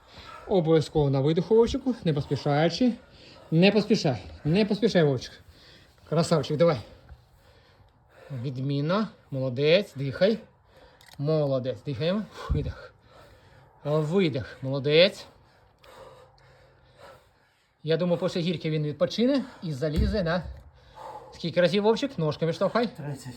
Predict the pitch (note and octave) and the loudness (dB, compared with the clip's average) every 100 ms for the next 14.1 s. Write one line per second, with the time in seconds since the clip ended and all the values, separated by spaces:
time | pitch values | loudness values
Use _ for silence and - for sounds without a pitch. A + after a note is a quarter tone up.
0 | - - E3+ - F3 - B2 - - - | -10 -4 0 0 0 -4 -12 -16 -20 -20
1 | - _ C#3 F#3 - F#3 E3 D#3 - - | -20 _ 2 2 4 2 2 -2 -6 -20
2 | - - A#3 A#3 F#3+ D3 A#2+ - - - | -12 -2 2 4 4 0 -4 -10 -20 -20
3 | _ - B3+ G#3+ F3 D#3 C#3+ D3 D3 F#3 | _ -4 0 4 2 2 0 0 2 2
4 | G3+ F#3+ - - - - - E3 D#3+ F3 | 0 -2 -12 -20 -20 -20 -12 -2 0 2
5 | F#3+ F#3 C3 - - D#3 D#3+ - F3+ F3 | 4 4 2 -12 -8 -2 -2 -2 0 0
6 | - - - - - _ C#3 F3+ F3+ F3 | -2 -18 -20 -20 -20 _ 0 0 2 2
7 | D#3 C3 - - - - E3 - G3+ F#3 | 2 -2 -12 -20 -20 -20 -6 2 2 2
8 | F3 F3 F3 F3+ F3 C3+ - - F#3 E3 | 0 0 2 2 2 0 -8 -4 -4 -2
9 | D#3 - - C#3 D#3+ G#3 - - - - | 0 0 -2 0 2 2 -2 -20 -20 -20
10 | - - D3 D#3 D#3+ D3 E3 D#3 D3+ C#3+ | -20 -4 0 0 -2 -4 -4 -2 -2 -4
11 | C#3+ D#3+ - - - - _ _ _ _ | -4 -6 -6 -10 -14 -20 _ _ _ _
12 | _ _ - - - - - - D#3+ E3 | _ _ -20 -20 -20 -20 -20 -2 2 2
13 | F3 B2 - - C3+ C3+ A#2+ - D#3+ F#3 | 2 -2 -6 -8 -6 -4 -2 -2 0 0
14 | - | 0